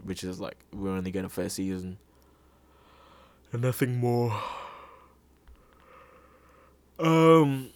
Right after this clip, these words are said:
sadly, I prefer if we can g-, just get an ending, to be honest. Um, as sad as it may be,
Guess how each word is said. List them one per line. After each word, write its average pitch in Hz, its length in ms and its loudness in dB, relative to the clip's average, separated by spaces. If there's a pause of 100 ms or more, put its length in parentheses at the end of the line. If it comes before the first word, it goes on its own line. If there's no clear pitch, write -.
(220)
sadly, 156 500 8
I 117 100 6
prefer 120 680 4
if 110 240 0
we 110 120 2
can 98 280 -10
g-, 104 100 -8
just 101 220 -6
get 92 160 -4
an 90 100 -8
ending, 92 340 -6
to - 100 -18
be 101 100 -6
honest. 107 400 -4 (2500)
Um, 110 500 4 (140)
as 104 140 0
sad 117 260 6
as 104 140 0
it 98 60 -4
may 101 200 -2
be, 98 380 0